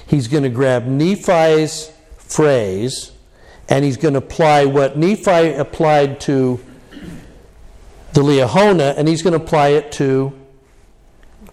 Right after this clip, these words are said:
plates of brass. "By small and simple means." You only have to follow it. This is not hard, okay?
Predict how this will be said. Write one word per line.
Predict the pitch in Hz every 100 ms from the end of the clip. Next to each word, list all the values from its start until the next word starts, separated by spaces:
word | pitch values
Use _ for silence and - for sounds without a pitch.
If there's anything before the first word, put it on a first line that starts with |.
| - - - - -
plates | 170 139
of | 127
brass. | 123 123 90 - - - _ - - _ - - - - -
"By | 113
small | 107 - 135 135 147 180 202
and | 175
simple | - 165 165
means." | 165 139 -
You |
only | - 190 277 226
have | 220 262
to | -
follow | 240 - 220 262 240 139
it. | 101 -
This | 175 214
is | 214
not | 226 233 - - - - - -
hard, | - 262 277 202 131 90 - - - - - - -
okay? | 135 170 277